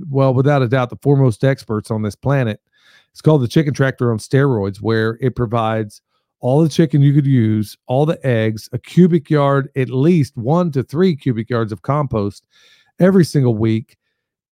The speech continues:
The only difference is, and it, and it runs entirely on compost and food scraps. The only difference is,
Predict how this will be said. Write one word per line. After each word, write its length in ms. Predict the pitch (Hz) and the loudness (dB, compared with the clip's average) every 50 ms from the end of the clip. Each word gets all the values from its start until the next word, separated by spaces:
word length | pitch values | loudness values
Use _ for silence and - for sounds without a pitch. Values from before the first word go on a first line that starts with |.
| _ _ - | _ _ 0
The 360 | 139 143 143 139 139 139 147 - - | 2 4 4 4 4 2 0 0 2
only 240 | 165 175 196 202 185 | 2 4 6 4 4
difference 440 | 151 196 202 165 170 147 131 - | 4 2 2 2 0 -2 -2 0
is, 180 | 131 127 123 120 | 0 0 0 0
and 220 | - 170 160 160 | 0 0 0 2
it, 100 | 170 180 - | 2 0 0
and 140 | 175 165 165 | 0 0 0
it 40 | |
runs 300 | 147 160 180 180 170 135 | 2 2 0 0 0 0
entirely 540 | 147 147 135 - 147 160 170 165 151 143 139 | -2 -2 0 0 -2 0 0 0 -2 -2 -2
on 140 | 135 131 127 | -4 -4 -6
compost 520 | - 135 139 147 139 131 143 143 131 - | -4 -2 -2 0 0 2 0 0 0 -2
and 120 | 147 127 - | -6 -2 0
food 200 | 165 185 190 143 | 2 0 0 0
scraps. 500 | - - 110 87 87 - - _ - _ _ _ _ _ _ _ _ _ _ _ _ | -6 -10 -12 -12 -12 -14 -20 _ -20 _ _ _ _ _ _ _ _ _ _ _ _
The 100 | - 135 | 0 2
only 180 | 156 185 214 196 | 4 4 4 4
difference 460 | 151 180 208 208 208 170 135 - - | 4 4 4 4 4 2 0 0 0
is, 380 | 120 107 104 104 101 - - | -2 0 -2 -2 -4 -8 -12